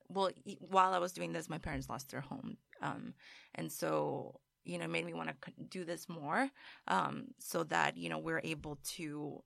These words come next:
one, know our rights, also to stop evictions, you know, because of gentrification and everything that's happen-, happening, not only in New York City, but, like, throughout the country. Um, and so it's kind of, yeah, it's kind of been like I had to do this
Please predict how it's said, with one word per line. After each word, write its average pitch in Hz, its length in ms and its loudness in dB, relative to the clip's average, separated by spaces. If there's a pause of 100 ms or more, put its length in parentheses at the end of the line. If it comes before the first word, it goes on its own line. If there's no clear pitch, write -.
one, 180 340 4
know 160 200 2
our 143 120 2
rights, 165 400 0 (320)
also 160 420 -4 (220)
to 80 260 -10 (420)
stop - 300 4
evictions, 220 800 0
you 202 120 -4
know, 190 100 -2
because 160 280 -8
of 156 100 -8
gentrification 165 960 -8
and 165 100 -8
everything 160 440 -10
that's 160 160 -12
happen-, - 500 -6
happening, 170 560 0
not 180 160 4
only 185 240 0
in 143 120 -4
New 135 80 -4
York 131 200 -4
City, - 320 -12
but, - 120 -14 (100)
like, - 80 -14 (120)
throughout - 240 -4
the - 80 -8
country. - 460 -6 (540)
Um, 156 680 6 (120)
and 165 200 0
so 151 600 0 (520)
it's - 260 -2
kind 175 240 -2
of, 165 180 -4 (240)
yeah, 180 180 2
it's 147 120 -6
kind 175 160 -6
of 156 80 -8
been 165 140 -4
like 151 180 -6
I 160 40 -6
had 156 240 -6
to - 80 -12
do 156 160 -8
this - 200 -8